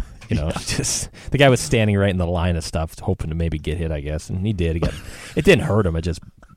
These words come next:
Speaker 1: bumped him or whatever. <laughs> So anyway, I just, you know, I think everybody remembers, like, the legendary reporting from, say, Real Wars. And then <laughs> I think the modern day reporters kinda wanna get in the mix there, but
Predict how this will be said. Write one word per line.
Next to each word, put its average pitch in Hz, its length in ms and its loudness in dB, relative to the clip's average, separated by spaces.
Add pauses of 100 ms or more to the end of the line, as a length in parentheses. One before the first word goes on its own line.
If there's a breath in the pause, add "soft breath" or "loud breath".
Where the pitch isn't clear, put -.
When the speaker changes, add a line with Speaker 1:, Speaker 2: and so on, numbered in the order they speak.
(140)
Speaker 1:
bumped 80 260 -2
him 78 120 0
or 76 100 -2
whatever. 78 360 0 (140)
<laughs> - 140 -6
So - 260 -4 (640 loud breath)
anyway, 90 440 4
I 131 100 6
just, 147 200 2 (300 loud breath)
you 143 80 6
know, 147 80 8
I 135 80 10
think 139 220 2
everybody 101 340 6
remembers, 90 540 2
like, 85 180 -2 (160)
the 95 100 0
legendary 87 880 2
reporting 85 600 0
from, 80 200 -6
say, 80 240 -4
Real 85 340 2
Wars. 98 540 2 (380)
And 90 140 -2
then 82 220 -4
<laughs> - 120 -2
I 170 200 2
think - 300 0
the 123 80 2
modern 101 360 4
day 92 240 4 (180 loud breath)
reporters 101 440 2
kinda 104 200 2
wanna 90 180 2
get 98 160 0
in 98 80 2
the 95 60 2
mix 92 300 0
there, 101 200 2
but 95 140 0